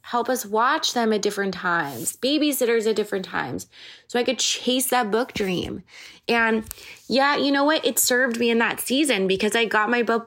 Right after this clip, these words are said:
double book deal, and, um, it's helping me make life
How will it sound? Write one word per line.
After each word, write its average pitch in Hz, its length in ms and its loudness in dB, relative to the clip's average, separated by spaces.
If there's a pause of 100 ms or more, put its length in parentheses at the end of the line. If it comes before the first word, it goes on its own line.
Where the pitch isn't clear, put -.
double 226 340 2
book 233 260 0
deal, 156 500 0
and, 190 480 0 (760)
um, 190 580 0 (300)
it's 202 160 0
helping 240 420 2
me 247 120 4
make 214 280 2
life 196 420 0